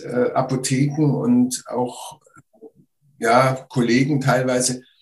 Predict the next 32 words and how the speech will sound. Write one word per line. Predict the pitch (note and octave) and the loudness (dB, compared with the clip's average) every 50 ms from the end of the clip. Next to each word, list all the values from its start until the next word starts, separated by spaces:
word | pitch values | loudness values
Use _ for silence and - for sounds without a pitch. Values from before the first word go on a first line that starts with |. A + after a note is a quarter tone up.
| _ _ - | _ _ -2
die | - B2 | 0 0
das | A#2+ B2 - - | 2 2 0 0
Progesteron | - C3 C3+ C#3+ D3 C3+ - - C3 B2+ B2+ B2+ B2+ B2 B2 | 0 0 2 4 4 4 2 2 0 0 2 2 2 2 2
auch | - A#2+ C3 D3+ D3 - | 0 0 0 0 -2 -2
in | - B2 B2+ A#2+ A2+ | -2 -2 0 0 -2
Cremeform | - - A2+ A2+ B2+ C#3+ D3+ E3 D#3 C#3+ - - G2+ G2 G2 G2 G2 G2+ | -2 -4 -2 -2 0 0 0 0 -2 -4 -2 -2 -2 -2 -2 -4 -6 -8
sich | - - - A#2+ - - - | -6 -6 -4 -4 -4 -4 0
anmischen | A#2+ B2+ D3+ D#3 D3 B2+ - - - - G#2 | 2 2 4 4 4 2 2 0 -2 -4 -2
lassen | G2 F#2 G2+ - - - A#2+ | -2 -2 0 0 0 -2 -2
und | A#2 A2+ - | -2 -2 -4
über | - A2+ A2 | -4 -4 -4
die | - A2+ A2 - | -4 -4 -4 -4
Haut | G#2 A2 A2+ A2+ A2+ - - | 0 0 2 0 0 -2 -6
geben. | A2 A#2 B2+ C3+ D3+ D#3 D3 - - - - - _ _ _ _ _ - | -4 -2 0 0 0 0 -2 -4 -10 -20 -20 -20 _ _ _ _ _ 2
Das | C#3 C#3+ C#3+ D3 | 4 4 6 4
ist | C#3+ C#3+ C#3 | 4 4 4
mit | C#3 C3+ B2+ | 2 2 2
Vorsicht | - - B2+ C3 D3+ D3+ D#3+ D3 - - | 0 0 2 2 2 2 0 0 -2 -2
zu | - C#3+ | -4 -2
genießen, | C#3+ D3 D3 C#3+ D3 D3+ D3+ - - C#3+ C3 A#2+ | 0 2 4 4 4 4 4 2 2 0 0 0
weil | A#2 A#2 A#2+ A#2 | 0 0 0 -2
wir | B2+ B2+ A#2+ | -2 -4 -4
da | A#2+ A#2 A#2 | -4 -2 0
nicht | B2 B2+ D3+ D3+ C#3+ - - - | 2 2 2 0 -2 -4 -10 -8
im | - C3+ B2+ B2+ | -6 -4 -4 -2
Blut | B2+ C3 C#3 D3+ D3+ D3 | 0 2 4 4 4 2
Spiegel | - - - C#3 D3 D3+ - D#3 - | 0 -2 -2 -2 -2 -2 0 -2 -2
erreichen, | B2 B2+ B2 A2+ A2 A#2 C3+ D3 C#3+ - D3 C#3+ C#3 C#3 - - _ _ _ _ C3 | -2 -2 -2 -2 -2 -2 -2 -2 -2 0 0 0 -2 -2 -4 -8 _ _ _ _ -4
die | C3 C3+ | -2 0
eine | C#3 C3 B2+ A#2+ | 2 2 2 2
echte, | A#2 C3 C#3+ C#3+ - - - D3+ C#3+ C#3 C3 - - - - | 2 0 -2 -2 -4 -2 0 2 2 2 2 0 -4 -6 -10
äh, | - A#2 A2+ A2 A2+ A2+ - | -14 -10 -8 -6 -6 -6 -8